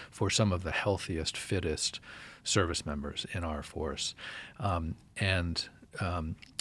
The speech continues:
uh, one of the, um, young men who served there, uh, was the father of a student in the clinic,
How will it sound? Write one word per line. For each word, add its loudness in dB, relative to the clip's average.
uh, 4
one 8
of 8
the, 2
um, -2
young 4
men 2
who -2
served 4
there, 0
uh, 0
was 2
the -4
father 6
of 0
a -2
student 4
in -2
the -4
clinic, -6